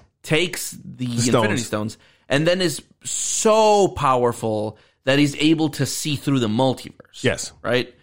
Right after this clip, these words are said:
Speaker 1: Um, and then it, it starts, like, it takes place in a post-apocalyptic world where, uh, only Hawkeye and, um, uh, Black Widow are still alive,
Speaker 2: Yeah.
Speaker 1: right? I think maybe the setup was fine,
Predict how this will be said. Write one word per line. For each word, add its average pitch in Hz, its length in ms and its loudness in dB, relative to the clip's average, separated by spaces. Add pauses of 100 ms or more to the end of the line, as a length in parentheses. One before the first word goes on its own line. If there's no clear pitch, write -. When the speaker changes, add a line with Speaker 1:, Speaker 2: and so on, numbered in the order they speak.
(420)
Speaker 1:
Um, 131 560 0
and 139 140 4
then 139 100 2
it, 135 220 -2
it 135 160 0
starts, 135 380 0
like, 123 240 2
it 117 120 -6
takes 127 220 -2
place 123 240 0
in 120 120 0
a 107 80 2
post-apocalyptic 113 920 0
world 107 300 2
where, 104 400 0
uh, 107 200 2
only 113 300 2
Hawkeye 104 680 -2
and, 98 480 -6 (200)
um, 87 520 -4 (280)
uh, 53 540 -6 (160)
Black 123 320 -4
Widow 101 260 0
are - 100 -6
still - 180 -12 (200)
alive, - 40 -
Speaker 2:
Yeah. - 120 -6 (120)
Speaker 1:
right? 110 220 -2 (500)
I 131 120 0
think 185 260 -2
maybe 180 380 0
the 156 140 0
setup 160 420 2
was 139 140 0
fine, 143 460 -2